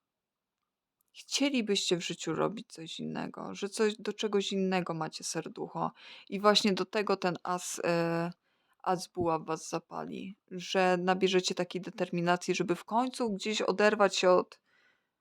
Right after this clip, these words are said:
być może od, y, pracy, w której robiliście kupę lat i, i zawsze brakowało wam gdzieś, e, odwagi, nie wiem, chęci do tego, żeby spróbować czegoś innego. Może teraz przyjdzie taki moment? No nie wiem.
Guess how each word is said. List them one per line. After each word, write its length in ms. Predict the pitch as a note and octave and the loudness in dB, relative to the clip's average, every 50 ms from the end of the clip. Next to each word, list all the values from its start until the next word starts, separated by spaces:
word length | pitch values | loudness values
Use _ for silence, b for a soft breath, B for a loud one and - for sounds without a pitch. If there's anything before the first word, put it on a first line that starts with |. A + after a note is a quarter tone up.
| _ _ _ _ _ _ | _ _ _ _ _ _
być 160 | - F3 E3+ F#3 | -10 -6 -2 0
może 400 | F3+ F3+ F3 F#3+ F#3+ E3+ - - | 2 2 4 6 6 6 6 6
od, 360 | - F3 F3 F3 - - - - - F3+ F3+ | 6 4 4 2 -2 -6 -2 2 4 6 6
y, 40 | E3+ | 4
pracy, 400 | - - F3+ F3 E3+ - - F#3 | 2 -2 -8 -8 -8 -8 -12 -18
w 80 | - - | -18 -18
której 400 | - - F3 E3 E3+ E3+ E3+ E3 | -12 -8 -6 -4 -2 -2 0 0
robiliście 440 | F3 E3+ F3 F3+ F3 - - F#3+ | 0 0 0 -2 -4 0 2 0
kupę 320 | F#3 - - F#3 F#3+ - G#3+ | 2 2 2 0 2 2 4
lat 440 | A3+ A#3+ B3 A#3+ G3+ F3+ F#3 - E3+ | 6 6 8 8 8 6 4 2 -6
i, 560 | - - F3 E3+ E3+ E3 E3 E3 - - - | -12 -10 -8 -8 -6 -6 -6 -8 -8 -6 -6
i 40 | F3+ | 0
zawsze 340 | - F3+ F3 - - F3+ | 0 0 0 0 0 -4
brakowało 520 | E3+ - F3 - - E3+ E3+ E3+ E3 E3 F3 | -2 -2 -4 -6 -6 -4 -2 0 0 2 2
wam 180 | E3+ E3+ E3 | 2 2 2
gdzieś, 420 | E3 - - E3+ E3+ - - - - - - - - b b b b b b b b b b b b b b b b b _ _ _ _ _ _ - | 0 -2 -4 -4 -2 -2 -2 -4 -4 -6 -6 -8 -10 b b b b b b b b b b b b b b b b b _ _ _ _ _ _ -2
e, 240 | F3+ F3+ F3+ F3 D3 | 2 4 6 8 8
odwagi, 760 | G2+ F3+ E3 F3+ F3+ G3 G3+ G#3+ A#3+ A#3+ G#3+ G#3 G#3 G#3 F#3 | 8 8 6 6 8 10 10 12 10 10 8 6 4 4 4
nie 200 | F3 E3 D#3+ D#3+ | 4 4 2 0
wiem, 340 | - D#3 D#3+ D#3+ D#3 D#3 D#3+ | -2 -4 -4 -4 -4 -4 -2
chęci 720 | E3 F3+ E3+ E3+ F3+ G3 G3+ - - - - G#3 F#3+ F#3+ | -2 -2 2 2 2 2 2 2 2 0 2 0 0 0
do 120 | F#3 F3+ E3+ | 2 0 2
tego, 260 | - F#3+ E3+ E3 E3+ | 2 2 2 2 2
żeby 200 | E3+ - E3+ F3 | 2 0 0 -2
spróbować 440 | F3+ - - - E3+ F3 F3 F3 E3+ | -6 -8 -6 -6 -2 0 2 0 0
czegoś 380 | - - F3 E3 E3 E3+ - F3+ | 0 -4 -4 -2 -2 -2 -2 -2
innego. 520 | F3+ F#3+ E3 E3 E3+ - F#3 G3 G3+ - - | -2 0 0 0 0 0 0 0 0 -2 -2
Może 280 | G3+ F3+ F3 - F3 | 0 0 0 0 0
teraz 240 | - F3+ F3 E3+ - | 0 0 0 0 -2
przyjdzie 300 | - - F3 E3 - E3+ | -4 -6 -6 -4 -4 -4
taki 260 | - F3 F3 - - | -4 -6 -8 -8 -6
moment? 500 | E3+ E3 E3 E3 E3+ F#3 A3 B3+ - - _ _ _ - | -4 -2 -2 -2 -2 -2 -2 -4 -6 -12 _ _ _ -12
No 120 | G#3 A#3 | -10 -8
nie 240 | B3 C4 C4+ - - | -8 -6 -4 -4 -4
wiem. 280 | - - - - - | -4 -6 -10 -10 -12